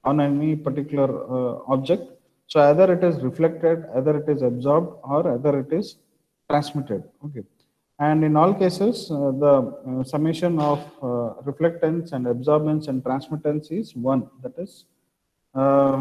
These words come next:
let's say if hundred percent of light is falling on a particular object, maybe thirty percent is reflected, thirty percent is absorbed,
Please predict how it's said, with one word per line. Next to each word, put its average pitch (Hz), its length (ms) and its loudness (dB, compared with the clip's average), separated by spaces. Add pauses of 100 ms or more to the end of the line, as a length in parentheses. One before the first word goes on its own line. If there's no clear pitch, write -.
let's 151 180 -2
say 175 120 4
if 160 160 -2
hundred 180 260 2
percent 175 300 4
of 165 200 0
light 156 400 4
is 165 60 -2
falling 147 440 0
on 160 120 0
a 143 80 -2
particular 135 420 -4 (120)
object, 131 340 -2 (680)
maybe 175 240 2
thirty 156 280 -2
percent 151 440 0
is 120 260 -2
reflected, 165 580 -2
thirty 135 200 -2
percent 127 520 -2
is - 300 -16
absorbed, 170 460 0